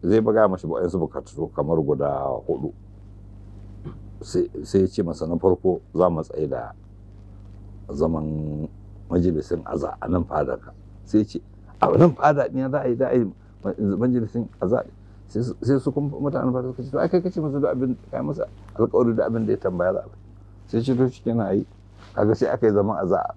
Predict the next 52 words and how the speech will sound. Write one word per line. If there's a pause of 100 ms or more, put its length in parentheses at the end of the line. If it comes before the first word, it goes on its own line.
far-,
a
far-,
a
fada,
a
fadan
Yazidu. (640)
Yawa,
to,
ka
gani
zaman
aza
ɗin
zaunannen
abu
ne,
kuma
duk
da
suka
kamo
hanya,
duk
garin
da
suka
je
sai
da (460)
Zainabul
Kubra
sai
ta (120)
ba
da
labarin
abin
da
ya
faru
da
su. (340)
Ai
ta
koke-koke. (680)
Kaga
ta
assasa
wannan
zaman,